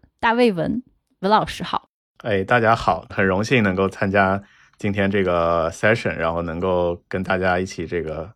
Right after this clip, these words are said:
Speaker 2: 侃天侃地，侃侃市场吧。
Speaker 1: <laughs> 文老师身上有很多条非常精彩的斜杠，他是香港的一个著名的某家资管机构的债券基金经理，还是一位脱口秀演员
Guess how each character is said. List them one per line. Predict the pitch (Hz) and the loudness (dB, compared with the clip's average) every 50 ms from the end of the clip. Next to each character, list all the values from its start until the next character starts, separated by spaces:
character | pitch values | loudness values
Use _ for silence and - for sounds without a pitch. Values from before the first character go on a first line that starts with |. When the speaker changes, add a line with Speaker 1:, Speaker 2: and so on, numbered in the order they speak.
| _ | _
Speaker 2:
侃 | - - 95 90 | -10 -8 -8 -4
天 | - 131 127 135 | -2 -2 -2 0
侃 | 131 107 85 92 | 0 -4 -4 -4
地， | 107 110 104 92 | -2 -4 -4 -4
侃 | - - - - 98 | -4 -6 -8 -6 -6
侃 | 104 104 90 | -4 -6 -6
市 | 90 - 110 98 | -6 -6 -6 -6
场 | - - - - | -4 -6 -8 -8
吧。 | - 78 - _ _ _ _ _ _ - | -8 -10 -10 _ _ _ _ _ _ 0
Speaker 1:
<laughs> | - - 220 - 233 220 - _ - - - - - - - 214 | 4 4 4 4 4 -2 -4 _ -16 -14 -12 -10 -10 -10 0 4
文 | 220 254 | 6 8
老 | 311 320 262 247 | 10 10 8 8
师 | 247 262 269 269 269 269 269 | 6 4 2 2 2 0 0
身 | - - 311 311 320 | 2 2 2 2 4
上 | 320 294 269 262 254 | 4 4 4 4 4
有 | 240 233 254 277 - | 4 4 4 2 2
很 | - 208 185 180 | 2 0 2 4
多 | 220 254 277 | 6 6 6
条 | 269 269 254 226 240 | 6 6 6 4 6
非 | - 277 277 | 6 4 6
常 | 277 277 247 247 247 | 6 8 8 6 6
精 | - - 262 262 | 4 4 2 4
彩 | 269 - 247 - | 4 4 2 0
的 | - - 190 | 0 -2 -4
斜 | - - - - - | -4 -4 -4 -4 -4
杠， | - 233 233 226 202 185 - - - - - - _ - | 0 2 2 2 2 0 -4 -10 -16 -20 -20 -20 _ -4
他 | - 294 | 0 0
是 | 311 311 320 302 | 2 4 4 4
香 | - 302 277 285 | 6 6 6 8
港 | 277 269 220 190 170 | 8 6 6 6 4
的 | 143 | 0
一 | 151 185 | -2 -2
个 | 214 220 208 202 196 185 | 0 2 2 2 2 0
著 | - 247 | 0 0
名 | 233 214 196 185 190 | 2 2 2 2 4
的 | 208 220 208 202 196 202 _ _ | 4 6 6 4 2 0 _ _
某 | - 208 185 160 | -2 0 0 2
家 | 151 214 208 214 220 - - _ _ | 4 4 4 4 4 2 0 _ _
资 | - - 226 254 | -2 2 4 6
管 | 240 220 - - 165 | 8 6 6 4 0
机 | - - 214 | -4 -4 0
构 | 214 240 226 220 208 | 2 4 4 4 4
的 | 190 190 | 2 2
债 | 185 - 214 208 | 2 2 2 2
券 | 202 - 233 214 196 180 185 | 2 0 0 0 0 0 -2
基 | - 214 214 | -2 0 2
金 | 214 233 | 2 2
经 | 226 240 240 247 247 | 4 4 4 6 6
理， | 233 - - - - - - - - - - - | 4 2 0 -6 -8 -8 -12 -18 -20 -14 -10 -4
还 | - - 185 233 | 2 2 4 4
是 | - 285 285 | 4 4 4
一 | 254 240 233 | 6 6 6
位 | 262 254 233 | 8 6 6
脱 | 233 - - 294 302 | 6 4 2 0 2
口 | - - 147 170 | 4 2 2 4
秀 | - 269 247 226 | 4 6 6 6
演 | 175 147 143 | 4 2 0
员 | 139 139 143 151 175 220 | -2 -2 -2 -2 -2 -6